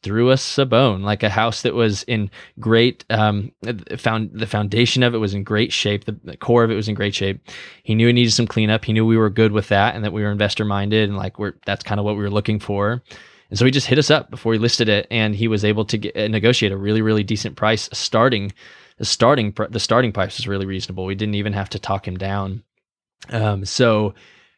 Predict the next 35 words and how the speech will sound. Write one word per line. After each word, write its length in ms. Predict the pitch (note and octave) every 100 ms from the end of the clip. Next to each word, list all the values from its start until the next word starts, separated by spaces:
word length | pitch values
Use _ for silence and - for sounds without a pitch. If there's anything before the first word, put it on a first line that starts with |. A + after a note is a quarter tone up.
| -
uh, 500 | A2 G2+ E2 D2 D#2
yeah, 160 | C3 A#2
we're 120 | A2
really 180 | C3 C3
thankful 300 | C3 A#2 A#2+
for 160 | C3
him. 400 | A2 A2 A2+ A2 G2 -
The, 320 | B2+ A#2+ G#2+ G#2+
the 120 | A2
numbers 580 | A2+ A#2+ B2 A#2 - -
work 380 | G#2 A#2 A2+
in 100 | A#2
the 80 | A2+
end. 420 | F2 G#2 G#2+ G#2+ - - - -
I 40 |
suppose 320 | B2+ C#3+ F#3+ C#3+
I 80 |
could 300 | G#2 - A2+
go 180 | A2+ G#2
all 280 | - A2 A2+
the 60 | A#2
way 180 | A2+
into, 260 | A2 A2 A2
like, 140 | G#2
a 60 | G#2
breakdown 400 | A2 G#2 G#2+ A2
of 80 | G2+
how 100 | G#2+
the 100 | G2
rental 340 | G2 G2 B2+
numbers 420 | C3+ C3+ C#3 C3+
were, 160 | C3+ C#3
would 300 | - C3+ C#3
work, 380 | C3+ C#3 C#3+ -
but 320 | A2+ G#2+ -